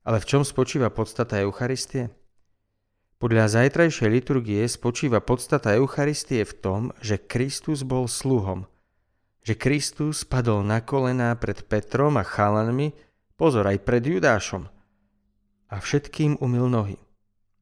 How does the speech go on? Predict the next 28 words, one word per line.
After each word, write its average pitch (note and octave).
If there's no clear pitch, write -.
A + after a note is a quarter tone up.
To D3+
nám G2
zajtra F#2+
cirkev G#2+
ukáže. G2
Ak A#2
sa A#2+
máme C#3
zajtra C3
od -
Pána C3+
Ježiša B2+
niečo C#3
naučiť, C#3
tak G2
to, -
ako B2
byť B2
sluhom. G2+
Preto C3+
by G#2+
som F#2+
chcel, G2
aby G2
ste -
zajtra, G2+
vo A2
štvrtok, A2+